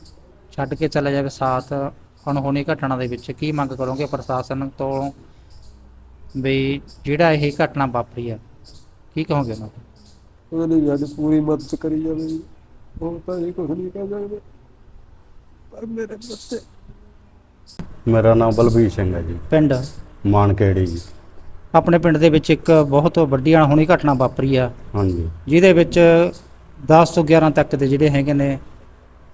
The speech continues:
Speaker 1: ਨਗਰ ਨਿਵਾਸੀ ਦੇ ਵਿੱਚੋਂ ਸੰਗਤ ਦੇ ਰੂਪ ਚ ਗਏ, ਹਾਦਸੇ ਦਾ ਸ਼ਿਕਾਰ ਹੋ ਗਏ ਨੇ।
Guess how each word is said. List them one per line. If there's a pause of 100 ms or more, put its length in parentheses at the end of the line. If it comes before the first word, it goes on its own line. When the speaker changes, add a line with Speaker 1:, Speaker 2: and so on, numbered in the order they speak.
(320)
Speaker 1:
ਨਗਰ
ਨਿਵਾਸੀ
ਦੇ (220)
ਵਿੱਚੋਂ
ਸੰਗਤ
ਦੇ
ਰੂਪ
ਚ
ਗਏ, (580)
ਹਾਦਸੇ
ਦਾ
ਸ਼ਿਕਾਰ
ਹੋ
ਗਏ
ਨੇ।